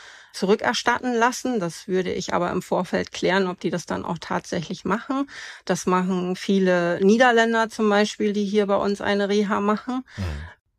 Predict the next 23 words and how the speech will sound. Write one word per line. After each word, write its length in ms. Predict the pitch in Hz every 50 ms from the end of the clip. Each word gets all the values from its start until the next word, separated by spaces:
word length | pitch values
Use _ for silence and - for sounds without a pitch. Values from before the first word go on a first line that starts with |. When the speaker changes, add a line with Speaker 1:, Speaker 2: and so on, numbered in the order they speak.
| _ -
Speaker 1:
Ansonsten 600 | - 190 180 175 196 202 220 233 - - 240 226
gibt 180 | 226 226 -
es 120 | 220 208 -
eben 120 | 202 190
den 140 | 190 202 185
Spezialfall 760 | - - 202 180 - - 190 185 196 214 208 - 208 190 190
für 140 | - 196 180
die 100 | 190 -
Akutversorgung. 1040 | 185 - - - 226 214 - - - 220 202 185 208 214 214 214 202 208 208 208
Hier 140 | 196 196 190
jetzt 240 | 190 190 190 - -
bei 80 | - 180
uns 240 | 190 208 190 -
zum 120 | - - 185
Beispiel, 380 | 185 185 190 - - 180 175
wenn 160 | 185 185 180 185
die 100 | 175 -
eine 200 | 180 175 175 175
neurologische 640 | 180 180 175 180 180 185 190 190 190 190 - - 185
Frühreha 540 | - - - 185 190 185 190 180 175 170 175
Phase 400 | - - 175 165 170 165 180 165
B 240 | 170 196 220 247
machen, 460 | 240 220 208 214 - - 208 208 208